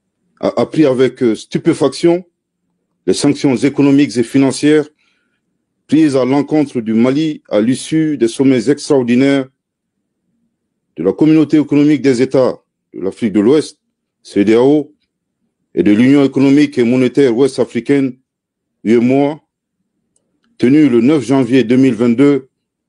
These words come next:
à Accra, en République du Ghana. Ces mesures contrastent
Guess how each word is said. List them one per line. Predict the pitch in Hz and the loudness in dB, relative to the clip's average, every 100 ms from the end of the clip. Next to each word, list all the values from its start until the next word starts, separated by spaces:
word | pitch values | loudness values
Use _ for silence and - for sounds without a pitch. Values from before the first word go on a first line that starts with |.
| _ _ _ _ | _ _ _ _
à | - - | -12 -4
Accra, | 107 - 139 139 - | -4 0 0 0 -2
en | 113 | -2
République | 120 127 120 131 | 0 -2 -2 -2
du | 117 | 0
Ghana. | 110 117 - - _ _ _ _ _ _ _ _ _ _ _ _ _ | 0 -2 -4 -16 _ _ _ _ _ _ _ _ _ _ _ _ _
Ces | - 110 | -2 2
mesures | 143 143 170 - | 2 2 0 2
contrastent | 147 135 180 156 - - | -4 0 -2 -2 -10 -20